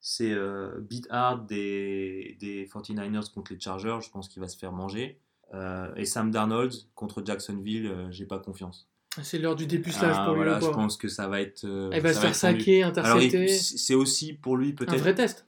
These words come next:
Speaker 1: l'occasion de, de, de prouver à la, la presse new-yorkaise, notamment, que, euh, que c'est l'homme de la situation. Parce que des, des coups, des quarterbacks, euh, rookies, c'est quand même le seul qui a été intronisé, euh, tout de suite
Speaker 2: Oui, dès
Speaker 1: comme
Speaker 2: le premier
Speaker 1: étant,
Speaker 2: match.
Speaker 1: euh, comme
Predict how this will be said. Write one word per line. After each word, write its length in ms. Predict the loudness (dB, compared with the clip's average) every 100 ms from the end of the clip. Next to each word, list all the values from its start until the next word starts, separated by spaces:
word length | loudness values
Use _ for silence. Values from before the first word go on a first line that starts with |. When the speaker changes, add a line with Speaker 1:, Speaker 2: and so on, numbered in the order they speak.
| -2
Speaker 1:
l'occasion 580 | 0 4 4 2 0 -2
de, 500 | 0 0 0 -2 -4
de, 280 | -4 -4 -4
de 120 | -6
prouver 480 | -8 -8 -4 -4 -4
à 80 |
la, 320 | -4 -6 -6 -6
la 100 | -8
presse 300 | -6 -8 -4
new-yorkaise, 560 | -4 -4 -2 -2 -2
notamment, 580 | -4 -8 -8 -6 -6 -6
que, 400 | -8 -10 -8 -10 -14 _ -14
euh, 260 | -10 -10
que 160 | -8 -10
c'est 140 | -10 -6
l'homme 160 | -4
de 60 | -4
la 80 | -4
situation. 600 | -8 -8 -8 -8 -10 -12 _ -18
Parce 100 | -4
que 80 | 0
des, 200 | 2 2
des 160 | 0
coups, 200 | -2 -6
des 280 | -2 0 0
quarterbacks, 580 | -2 -4 -2 0 -2 -2
euh, 160 | -2 -2
rookies, 560 | -2 -6 -8 -8 -8 _ _ _ _
c'est 160 | -8 -4
quand 120 | 0
même 220 | 0 0
le 140 | -2
seul 440 | -2 -2 -2 -2 -2
qui 80 | -2
a 60 |
été 180 | -2 0
intronisé, 800 | -4 -4 -4 -2 0 0 2 0
euh, 300 | -4 -8 -12 -16 -14
tout 100 | -10
de 60 |
suite 380 | -8 -8 -12 -16 _ -4
Speaker 2:
Oui, 140 | -2 -2
dès 40 | 4
Speaker 1:
comme 180 | 4
Speaker 2:
le 60 | 6
premier 120 | 6
Speaker 1:
étant, 220 | 6 4
Speaker 2:
match. 80 | 2
Speaker 1:
euh, 340 | 0 0 -2
comme 60 | -4